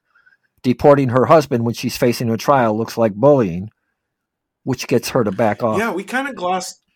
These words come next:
Speaker 2: we, we kinda glossed over that subplot in the movie because it wasn't, it wasn't a lot
Speaker 1: Right.
Speaker 2: of tradecraft
Speaker 1: But it,
Speaker 2: involved in it. But
Speaker 1: but
Speaker 2: yeah,
Speaker 1: it's, it,
Speaker 2: those were good scenes.
Speaker 1: yeah, but it's, he was the last and maybe the most minor government official, okay,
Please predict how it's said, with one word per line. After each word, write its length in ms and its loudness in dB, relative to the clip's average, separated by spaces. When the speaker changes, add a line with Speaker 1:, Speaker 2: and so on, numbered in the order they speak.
Speaker 2:
we, 300 -14
we 180 -12
kinda 300 -10
glossed 460 -6
over 260 -4
that 260 -8
subplot 680 -10
in 160 -12
the 60 -14
movie 380 -14
because 340 -18
it 80 -12
wasn't, 300 -14
it 160 -18
wasn't 280 -12
a 40 -2
lot 100 4
Speaker 1:
Right. 120 0
Speaker 2:
of 60 -20
tradecraft 480 -12
Speaker 1:
But 120 2
it, 80 -10
Speaker 2:
involved 480 -14
in 80 -16
it. 260 -20
But 180 -10
Speaker 1:
but 100 4
Speaker 2:
yeah, 80 6
Speaker 1:
it's, 320 -6
it, 160 -4
Speaker 2:
those 240 -6
were 80 -12
good 220 -6
scenes. 160 -6
Speaker 1:
yeah, 220 6
but 120 2
it's, 200 0
he 160 -6
was 200 -4
the 100 0
last 500 2
and 80 -2
maybe 220 0
the 100 -2
most 260 0
minor 480 0
government 400 0
official, 580 -4
okay, 400 -2